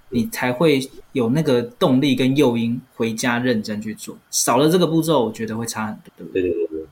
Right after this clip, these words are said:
Speaker 2: 就是你要，就是学生要发觉这件事情其实是我的事情，而不是啊，我付钱就交给教练，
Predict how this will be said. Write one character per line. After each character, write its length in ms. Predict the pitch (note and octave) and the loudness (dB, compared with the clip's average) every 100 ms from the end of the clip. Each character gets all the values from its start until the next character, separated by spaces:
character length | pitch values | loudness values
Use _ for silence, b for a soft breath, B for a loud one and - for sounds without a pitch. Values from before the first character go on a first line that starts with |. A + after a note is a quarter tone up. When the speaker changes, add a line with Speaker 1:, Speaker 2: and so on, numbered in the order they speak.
| - | 2
Speaker 2:
就 100 | D#3+ | 4
是 80 | |
你 80 | D#3+ | 6
要， 180 | A2+ C#3+ | 4 2
就 140 | - | 2
是 220 | D#3 E3 D#3+ | 4 4 4
学 180 | C3+ | 4
生 140 | A#2+ B2+ | 4 6
要 120 | C3+ | 6
发 220 | C3 A#2 | 6 4
觉 160 | A#2 F#2+ | 2 0
这 100 | B2 | 2
件 160 | A#2+ | 2
事 60 | A2+ | 4
情 160 | A2 F2+ | 2 0
其 180 | G2 | -2
实 60 | F2 | 0
是 160 | G2+ E2+ | 0 0
我 60 | |
的 100 | D2+ | -4
事 140 | - E2+ | -8 -10
情， 280 | - - - - | -10 -12 -12 -8
而 100 | G#2+ | -2
不 140 | G#2+ | 0
是 160 | G2+ A2 | 2 2
啊， 120 | G2+ | 2
我 120 | F#2+ | 2
付 180 | F2+ A#2 | 2 0
钱 200 | G#2+ F2 | 0 0
就 60 | F#2+ | 2
交 180 | G2 F2 | 2 2
给 60 | |
教 160 | - E2+ | 0 -2
练， 120 | E2+ | -2